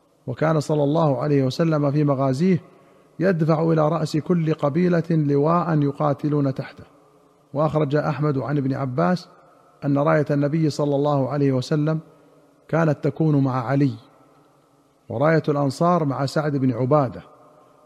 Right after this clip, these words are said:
وقوله: "رجل"، الترجيل تسريح الشعر وغسله وتنظيفه. أيها المستمعون الكرام، إلى هنا نأتي إلى نهاية هذه الحلقة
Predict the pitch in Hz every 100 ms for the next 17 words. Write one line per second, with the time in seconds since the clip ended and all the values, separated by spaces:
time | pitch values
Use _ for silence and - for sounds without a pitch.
0 | - 123 185 175 151 156 170 135 139 151
1 | 160 - - - - - - - 165 -
2 | 147 139 165 165 160 143 - - - -
3 | _ - 147 139 175 165 147 135 170 139
4 | 151 147 - - 135 131 156 - 139 139
5 | 135 127 127 123 117 98 - _ _ _
6 | _ _ _ _ _ - 156 151 151 135
7 | 139 131 135 151 131 - 143 170 180 -
8 | - - _ _ - 160 165 156 151 143
9 | 139 139 143 139 - 135 131 131 131 123
10 | 123 127 120 131 127 135 -